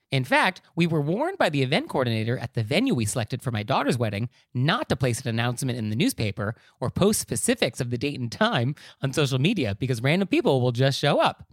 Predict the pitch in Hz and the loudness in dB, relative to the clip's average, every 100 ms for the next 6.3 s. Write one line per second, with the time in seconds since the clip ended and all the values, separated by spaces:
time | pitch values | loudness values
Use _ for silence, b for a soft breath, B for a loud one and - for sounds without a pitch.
0 | - 190 180 330 311 - 123 202 220 - | -6 -2 2 2 2 0 2 4 4 2
1 | 131 113 117 117 - 160 147 143 147 139 | 0 2 2 0 -2 -2 2 2 2 2
2 | 135 123 113 - 285 466 - 104 - 139 | 2 0 -2 0 2 2 -2 -4 -4 -2
3 | 139 311 392 127 117 135 120 117 b - | 0 0 -2 -4 -2 0 0 -4 b 0
4 | 156 156 202 165 123 120 98 117 113 101 | 4 6 4 4 4 2 0 0 0 -4
5 | - _ _ - 285 - 117 202 233 117 | -8 _ _ 0 0 2 0 0 0 -4
6 | 107 90 | -6 -8